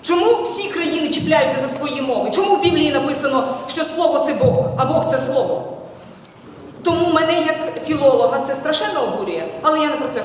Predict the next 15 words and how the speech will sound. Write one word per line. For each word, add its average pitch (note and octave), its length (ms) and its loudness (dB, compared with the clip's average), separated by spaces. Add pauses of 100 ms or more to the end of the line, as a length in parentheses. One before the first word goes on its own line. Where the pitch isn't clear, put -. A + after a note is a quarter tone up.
хочу F#3 160 -10
говорити. E3+ 320 -8
Я B3 100 2
хочу D4+ 200 -2
говорити B3+ 480 2 (200)
як E4 140 0
середньостатистична, E4+ 1200 -2
абсолютно D4+ 580 0
нікому C#4+ 360 -2
невідома B3 480 2
громадянка A3+ 540 -2
Житомира. G#3 480 -4 (340)
Бо C#4 80 2
це F4 180 2
нормально, D#4+ 360 4